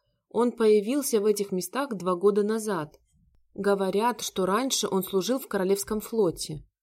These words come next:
«Они с Магавати друзья?» «Не думаю»,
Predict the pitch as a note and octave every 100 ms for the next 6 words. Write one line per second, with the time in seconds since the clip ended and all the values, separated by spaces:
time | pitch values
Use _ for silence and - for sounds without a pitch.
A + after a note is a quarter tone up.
0 | _ _ _ F#3 G3 G3+ G3+ F#3+ F#3+ F#3+
1 | F#3+ G3 F3+ F3+ E3+ F#3 G#3 D4 - _
2 | _ _ _ _ - C4 D4+ A3 F3+ F3
3 | D#3+ D#3+